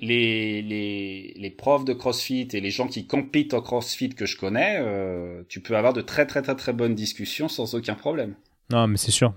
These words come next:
Speaker 2: En plus, ils sont souvent super chauds, les cross de cro-, les profs de CrossFit.
Speaker 1: Et, euh,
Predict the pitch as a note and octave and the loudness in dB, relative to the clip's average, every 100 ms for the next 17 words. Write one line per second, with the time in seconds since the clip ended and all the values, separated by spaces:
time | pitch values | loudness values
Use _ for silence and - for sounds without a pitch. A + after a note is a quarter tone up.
0 | - A2+ G#2+ C3 - A#2 A2+ - B2 A#2 | -4 -4 0 0 0 0 0 2 4 4
1 | - B2+ A#2 - C3+ A#2+ - A2 A2+ B2 | 2 2 2 4 4 4 2 -2 -2 -2
2 | A#2 G#2 - D3+ B2 B2 A#2+ A2+ C3 - | -2 -2 4 4 6 4 2 2 -2 -6
3 | - - A#2+ G#2+ G#2+ G#2+ G#2 G#2+ G#2+ | -18 -6 2 6 8 8 8 6 4